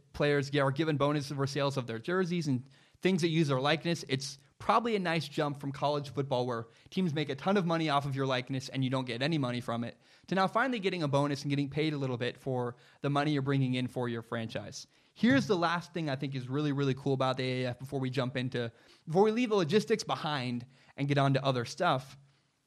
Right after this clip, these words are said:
The medical staff at every single game is employed by the league. This is a difference between the N F L that I really, really like. Uh,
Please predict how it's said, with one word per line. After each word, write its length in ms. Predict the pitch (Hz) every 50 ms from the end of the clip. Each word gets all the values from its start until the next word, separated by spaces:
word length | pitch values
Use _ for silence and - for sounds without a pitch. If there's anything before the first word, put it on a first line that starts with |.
| _ _ _ _ _
The 80 | 147 147
medical 420 | 151 151 180 240 277 - - 208
staff 560 | 147 - - 160 139 131 127 127 127 - - - - _ _ -
at 100 | 131 131
every 280 | 147 180 190 180 208 180
single 280 | - 202 196 180 160
game 300 | 143 135 143 139 135 135
is 100 | 135 127
employed 380 | 135 131 143 - 151 143 143 135
by 160 | 135 139 135
the 100 | 135 120
league. 400 | 117 120 117 113 82 - - - _ _ _ _ _ _ _ _
This 220 | 180 202 202 -
is 100 | 269 226
a 160 | 214 202 190 170
difference 840 | 139 120 - - 165 190 190 196 - 196 175 165 - - - - - _ _ _ _ _
between 300 | - 135 - 160 160 151
the 80 | 139 139
N 80 | 135
F 120 | 135 131 -
L 120 | 131 131
that 80 | 127 117
I 40 |
really, 300 | 113 113 123 139 151 151
really 200 | 139 139 131 120 113
like. 420 | 113 117 131 156 165 - - - _ _ _ _ _ _ _ _ _ _ _ _
Uh, 280 | 139 143 147 147 143